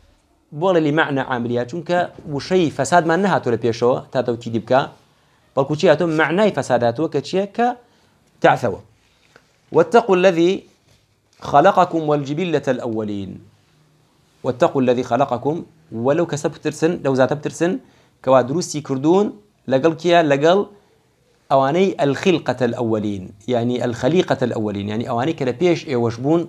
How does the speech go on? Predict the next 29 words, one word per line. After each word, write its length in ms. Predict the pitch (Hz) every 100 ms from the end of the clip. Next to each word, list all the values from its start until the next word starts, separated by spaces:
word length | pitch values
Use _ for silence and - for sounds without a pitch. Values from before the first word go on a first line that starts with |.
| -
خوي 80 | 151
بردار 300 | 147 143 151
هل 120 | 165
أو، 160 | 190 156 - 175
أو 60 |
دروس 220 | 139 120
يعني 160 | 117 107
كردوا. 340 | 110 107 117 139 - - _ _ _ _ _ _ -
قالوا: 380 | 170 196 196 185 220
«إنما 720 | 208 180 170 156 151 - 202
أنت 240 | 202 185
من 160 | 156 175
المسحرين.» 680 | 190 - 165 - 120 92 - - _ _ _ 160
وتيان 420 | 151 143 131 117 - _ _ _ _ _ _ _ _ _ _ _ _ -
بە 60 | 120
پێغەمبەرەکەیان 640 | 131 120 120 117 139 139 123
شوعەیب 320 | 113 120 143
عەلەیهی 200 | 117 104
سەلام، 360 | - 107 139 196 - _ _ -
«تۆ 180 | 165 175
لەکەی 400 | 151 160 180 185 131
لەوانەی 360 | 131 127 143 156 143
کەوا 260 | 131 170 196 - _ _ _ -
سحرێکی 500 | - 190 170 147 156 151
زۆرت 240 | 233 135
لێکراوە.» 440 | 131 113 95 80 - _ _ _ _ _ _ _ _ -
سحرێکی 540 | - 143 139 123 165 190 - 117
زۆرت 240 | 165 156 113
لێکراوە. 380 | 113 104 98